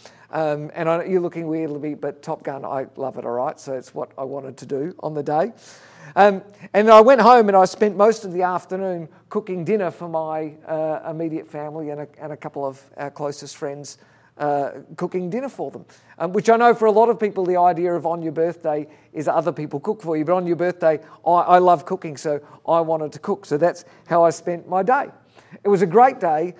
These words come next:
surrounded by my family and a couple of close friends. And for me, that's what I wanted that day of celebration to be about. We're in a series that we're calling Idols. We're exploring some of the things that can become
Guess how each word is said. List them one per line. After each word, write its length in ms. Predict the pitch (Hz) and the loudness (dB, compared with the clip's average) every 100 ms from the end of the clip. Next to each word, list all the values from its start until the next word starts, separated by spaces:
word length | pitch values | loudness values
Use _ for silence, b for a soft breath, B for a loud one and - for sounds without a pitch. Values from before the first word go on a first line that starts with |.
| B | B
surrounded 600 | - - 190 175 175 170 156 | -12 -2 2 4 2 -2 2
by 300 | 160 156 156 | 4 4 2
my 160 | 165 151 | -2 -4
family 600 | - 165 165 156 160 143 | -4 -6 -4 -4 -6 -8
and 140 | 147 | -12
a 40 | 143 | -12
couple 260 | 156 151 | -10 -8
of 80 | 147 | -8
close 240 | 147 143 143 | -6 -8 -8
friends. 400 | - 143 135 131 | -10 -10 -10 -16
And 140 | 143 | -16
for 100 | 151 | -10
me, 460 | 165 202 151 175 196 B - | -4 -4 -2 -6 -8 B -6
that's 280 | 160 143 - | -2 -2 -4
what 120 | 151 | -4
I 60 | 147 | -4
wanted 360 | 143 143 139 | -4 -6 -8
that 220 | 143 - | -8 -8
day 380 | 143 135 131 135 - | -6 -6 -6 -6 -10
of 140 | 135 | -12
celebration 720 | - 131 127 120 123 - 127 b b - | -8 -8 -6 -6 -8 -12 -20 b b -6
to 80 | |
be 100 | 147 | 0
about. 400 | 175 202 175 - _ _ _ _ _ _ _ _ - b b b b - | 2 4 2 0 _ _ _ _ _ _ _ _ -20 b b b b -2
We're 80 | 220 | 0
in 80 | |
a 40 | 226 | 0
series 540 | - 202 196 175 143 | -2 -4 -2 -2 -2
that 180 | 156 156 | -2 -2
we're 180 | 160 156 | -2 -6
calling 580 | - 160 156 151 151 - - | -4 -4 -4 -6 -10 -14 -6
Idols. 600 | 151 165 151 113 110 - _ B B B B _ | 0 0 0 -6 -12 -18 _ B B B B _
We're 180 | 170 175 | 6 6
exploring 720 | 170 - - 196 214 208 165 | 4 -6 -6 -2 -2 -2 -6
some 260 | - 190 214 | -10 -8 -6
of 80 | |
the 120 | 180 170 | -6 -8
things 580 | - 208 180 160 135 | -6 -6 -6 -10 -6
that 240 | 160 156 - | -2 -2 -4
can 180 | 151 156 | -10 -10
become 460 | 151 165 147 147 | -10 -10 -10 -10